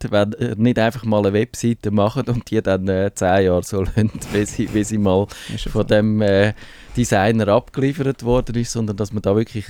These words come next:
Speaker 1: die ein bisschen pflegt. Und dort ist natürlich schon vor zehn Jahren ein C M S einfach, äh,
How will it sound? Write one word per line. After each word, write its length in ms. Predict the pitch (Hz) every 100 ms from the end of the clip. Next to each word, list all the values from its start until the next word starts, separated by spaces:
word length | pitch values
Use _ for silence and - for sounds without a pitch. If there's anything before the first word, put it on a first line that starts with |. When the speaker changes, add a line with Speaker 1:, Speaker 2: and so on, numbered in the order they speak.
| 98
Speaker 1:
die 120 | 107
ein 80 | 98
bisschen 140 | 104 -
pflegt. 440 | - 87 110 -
Und 180 | 131 131 - - -
dort 220 | 139 -
ist 120 | 147
natürlich 540 | 135 123 127 127 - - _
schon 220 | - 143
vor 220 | 113 120 113 - - - -
zehn 300 | 117 104 120
Jahren 360 | 110 110 113 - -
ein 60 | 107
C 320 | - 107 101
M 160 | 104 98
S 480 | 95 - - - -
einfach, 300 | - 101 - - - _ _ _
äh, 140 | -